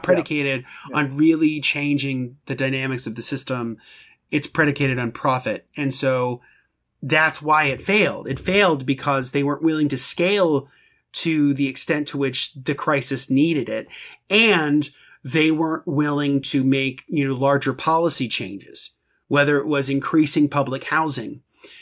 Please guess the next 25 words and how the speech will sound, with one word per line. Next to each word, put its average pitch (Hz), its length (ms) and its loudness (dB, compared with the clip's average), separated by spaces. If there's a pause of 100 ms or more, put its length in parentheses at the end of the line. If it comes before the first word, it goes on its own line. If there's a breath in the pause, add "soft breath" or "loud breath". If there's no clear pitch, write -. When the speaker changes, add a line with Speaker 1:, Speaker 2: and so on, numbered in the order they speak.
(140 loud breath)
Speaker 2:
and 139 160 0
having 139 360 2
better 151 300 4
public 131 340 -2
housing 113 320 -4
with 110 220 -10
better 151 280 2
insulation 117 680 -2
and 110 240 -8
better 151 280 0
Speaker 1:
Yep. 139 80 0
Speaker 2:
resources, 117 640 -6 (300 loud breath)
more 160 180 4
energy 156 440 2
efficient 139 600 -2
machines, 165 880 0 (500 soft breath)
um, 135 420 2
and 160 180 2
then 175 180 4 (100)
ultimately 170 560 4 (100)
finding 160 460 4
ways 139 420 0
to 139 260 2
curtail 131 520 -4
consumption. 151 640 -2